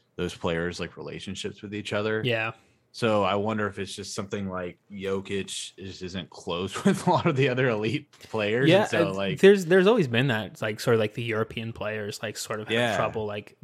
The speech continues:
Speaker 2: being, uh, I mean, dude, what if Jokic goes to the Mavericks? <laughs>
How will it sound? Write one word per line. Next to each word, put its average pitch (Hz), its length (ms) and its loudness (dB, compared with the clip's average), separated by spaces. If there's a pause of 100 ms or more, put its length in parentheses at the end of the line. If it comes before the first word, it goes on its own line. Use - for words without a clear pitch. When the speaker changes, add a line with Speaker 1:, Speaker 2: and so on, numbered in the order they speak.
(140)
Speaker 2:
being, 107 420 -4
uh, 101 240 -12 (960)
I 135 80 2
mean, 131 360 4 (1400)
dude, 135 260 0
what 117 140 0
if 160 80 -2
Jokic 131 300 2
goes 127 200 2
to 127 60 -10
the 110 80 -4
Mavericks? - 680 0
<laughs> - 420 -14